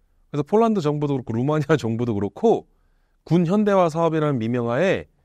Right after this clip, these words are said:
지금 군사력 강화에 엄청난 열을 올리고 있어요, 지금. 그래서 폴란드도 그렇고 루마니아도 그렇고 자국 연간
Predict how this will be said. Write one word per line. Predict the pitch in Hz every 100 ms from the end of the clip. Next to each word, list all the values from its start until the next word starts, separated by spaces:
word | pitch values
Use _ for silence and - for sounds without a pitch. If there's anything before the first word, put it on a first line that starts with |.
| _ _ _ _
지금 | - 156 165 139
군사력 | - 175 196 180
강화에 | - 135 147 147 143 165 156 156 _ _ _ _ -
엄청난 | 190 190 196 175 147
열을 | 131 165 156
올리고 | 147 175 143
있어요, | - 95
지금. | 85 80 78 - _ _ _ _ _ _ _
그래서 | 131 135 127 - _ _ _ _ _
폴란드도 | - 233 226 196 160
그렇고 | 143 131 131
루마니아도 | 113 123 131 127 117
그렇고 | 104 101 - 190 98 - _ _ -
자국 | 127 127 147 -
연간 | 117 131 143 131